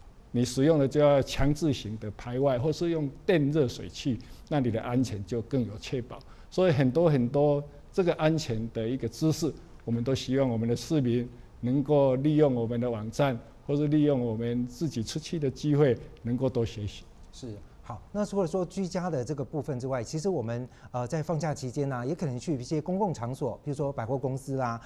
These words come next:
Speaker 2: 啊，或者说这个电影院等等的。那这些公共场所的一个消防，是不是也是像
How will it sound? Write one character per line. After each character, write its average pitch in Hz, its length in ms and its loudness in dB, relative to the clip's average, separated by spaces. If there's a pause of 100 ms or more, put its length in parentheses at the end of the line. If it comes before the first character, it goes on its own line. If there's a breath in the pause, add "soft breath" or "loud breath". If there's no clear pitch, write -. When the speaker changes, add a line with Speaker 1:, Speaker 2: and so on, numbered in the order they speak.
(180 loud breath)
Speaker 2:
啊， 127 100 -2
或 139 140 -2
者 131 160 -2
说 127 240 0
这 135 100 -4
个 127 100 -4
电 165 160 -2
影 113 140 -2
院 143 160 0
等 117 180 -4
等 113 160 -2
的。 104 200 -10 (180 loud breath)
那 208 100 0
这 240 120 0
些 208 180 4
公 214 180 4
共 202 160 4
场 127 220 -2
所 135 140 -4
的 113 80 -4
一 131 80 -2
个 135 80 0
消 147 180 2
防， 110 240 -4 (160 loud breath)
是 - 160 -4
不 165 60 0
是 170 80 2
也 123 100 2
是 143 240 -4
像 123 260 0